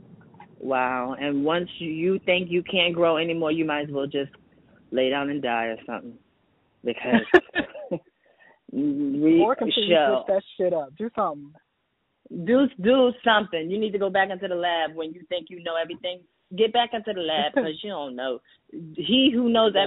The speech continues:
Speaker 1: everything knows nothing at all. Okay?
Speaker 2: Exactly.
Speaker 1: <laughs> Yes. Thank you for your time. I mean, it wasn't, you know, we don't wanna, you know, keep people long and stuff. It's just like a Meet Me Monday,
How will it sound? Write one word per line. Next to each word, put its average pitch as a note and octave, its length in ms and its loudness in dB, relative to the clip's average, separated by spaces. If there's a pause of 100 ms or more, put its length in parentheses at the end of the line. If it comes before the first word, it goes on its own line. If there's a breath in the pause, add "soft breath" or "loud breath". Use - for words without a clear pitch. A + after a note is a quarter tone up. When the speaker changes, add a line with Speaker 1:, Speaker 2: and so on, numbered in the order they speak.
Speaker 1:
everything E3+ 340 -4
knows D#3+ 260 -4
nothing D#3+ 520 -6
at D3 160 -2
all. B2 360 -6 (220)
Okay? D3 300 -6 (420)
Speaker 2:
Exactly. C3+ 760 -6
Speaker 1:
<laughs> D3 720 -10 (560 loud breath)
Yes. D#3 360 0 (100)
Thank A#3 220 -2
you D#4 100 4
for D4+ 100 -2
your C4 240 2
time. A#3+ 360 -4
I A3+ 80 -4
mean, A3+ 180 -4
it G#3+ 100 -4
wasn't, C#4 320 -6
you D#4 80 -4
know, D#4 280 -6 (300 soft breath)
we A#3 100 -6
don't C4+ 160 -4
wanna, C4 220 -6 (120)
you A#3+ 120 -6
know, A#3 120 -4 (100)
keep B3 200 -4
people A3+ 280 0
long F3 380 -4
and F#3+ 140 -6
stuff. F#3+ 200 0
It's G#3+ 140 -2
just A#3 180 -4
like A#3 160 0
a A3 60 -2
Meet A3 220 -4
Me A#3 140 -8
Monday, F#3 680 0